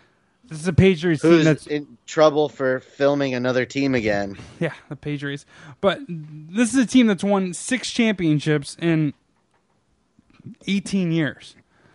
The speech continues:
Speaker 1: No one has ever won six championships, ever. And I think, like, in the history of the sport,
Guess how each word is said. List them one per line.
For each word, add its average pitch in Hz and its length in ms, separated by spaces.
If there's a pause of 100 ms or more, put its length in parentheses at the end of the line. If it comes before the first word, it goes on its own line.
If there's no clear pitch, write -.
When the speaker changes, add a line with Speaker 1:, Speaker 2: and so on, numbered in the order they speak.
(420)
Speaker 1:
No 180 160
one 214 180
has 180 200
ever 165 220
won 147 400
six - 320
championships, 120 800 (200)
ever. 117 340 (760)
And 123 240
I 131 100
think, 156 300 (600)
like, 127 140
in 127 100
the 127 60
history 127 400
of 113 120 (100)
the 117 80
sport, 113 400